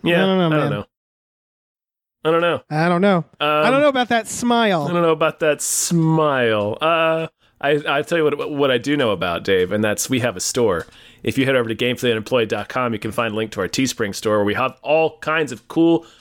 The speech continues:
Speaker 1: original artwork and designs you can get on t-shirts, mugs, stickers, posters,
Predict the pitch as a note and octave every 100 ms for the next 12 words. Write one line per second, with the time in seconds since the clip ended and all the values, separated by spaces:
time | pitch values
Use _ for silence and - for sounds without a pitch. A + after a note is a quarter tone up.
0 | - A#2 C#3+ D#3 C#3+ C#3 B2+ C#3+ D3 C3
1 | C3 B2 A2+ C3 B2 A#2+ A2+ A#2 G#2+ F#2+
2 | - F#3 - B2 - F3+ C#3+ G2+ F3+ D3+
3 | B2 - F3 - A#2